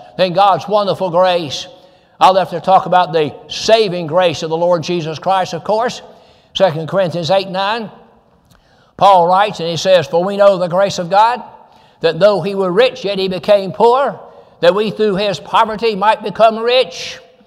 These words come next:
Isn't that wonderful how things reversed? How he that ho-, upholds the world, uh, by the word of his power,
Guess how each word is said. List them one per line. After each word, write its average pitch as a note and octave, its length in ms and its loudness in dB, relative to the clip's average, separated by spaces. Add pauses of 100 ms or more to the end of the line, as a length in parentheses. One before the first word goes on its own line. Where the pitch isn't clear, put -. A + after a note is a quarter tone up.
(960)
Isn't A#3+ 140 -2
that B3+ 160 0
wonderful A#3+ 760 -2
how G#3 220 0
things A3+ 380 -6
reversed? B3 720 -2 (600)
How G#3+ 320 2
he A#3+ 540 -4
that - 480 -4
ho-, A#3 240 4
upholds A3 520 2
the G3 80 -2
world, G#3+ 580 4 (200)
uh, E3+ 180 4
by G3 120 2
the G#3 120 -2
word A#3+ 200 2
of A#3 80 -2
his A#3 120 -4
power, F#3 680 0